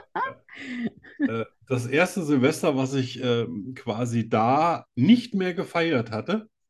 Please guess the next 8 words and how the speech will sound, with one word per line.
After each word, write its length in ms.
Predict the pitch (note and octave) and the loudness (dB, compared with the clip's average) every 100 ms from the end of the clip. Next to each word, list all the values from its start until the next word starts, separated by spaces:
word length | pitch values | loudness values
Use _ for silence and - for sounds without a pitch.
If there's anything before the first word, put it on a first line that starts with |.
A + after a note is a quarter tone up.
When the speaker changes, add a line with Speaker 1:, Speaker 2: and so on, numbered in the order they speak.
| _ _ _ _ _ | _ _ _ _ _
Speaker 2:
ne, 180 | A#2 D3+ | -4 -2
Speaker 1:
Mhm. 60 | C3+ | 0
Speaker 2:
das 180 | C#3+ - | -2 -4
von, 560 | - C3 A#2 A#2 A2 - | -6 -4 -4 -4 -8 -10
von 300 | B2+ A2 - | -6 -6 -6
achtundachtzig 600 | D3 - C3 C3+ C3+ B2+ | -10 -6 -6 -6 -4 -6
auf 120 | - | -2
neunundachtzig. 800 | A2+ D#3+ F#3 G3+ G3+ A#3+ A#3 | -2 -2 -2 -2 -2 -6 -6